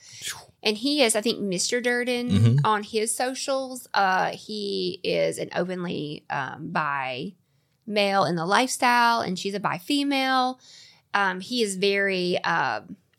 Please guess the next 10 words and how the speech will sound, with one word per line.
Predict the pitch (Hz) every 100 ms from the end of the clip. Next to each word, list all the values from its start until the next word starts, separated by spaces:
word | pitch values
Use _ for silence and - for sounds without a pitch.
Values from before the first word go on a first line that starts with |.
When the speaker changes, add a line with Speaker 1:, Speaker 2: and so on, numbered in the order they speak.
| - _ _ _ _ _ _ _ _ _ _ _
Speaker 1:
what | 254 254
is |
the | 247
word | 196 180
I'm | 165 175
looking | 147 - 170
for? | - 170 165
He's | 208 226
very | 247 240 226 208 202 -
Speaker 2:
Masculine? | - - - - 123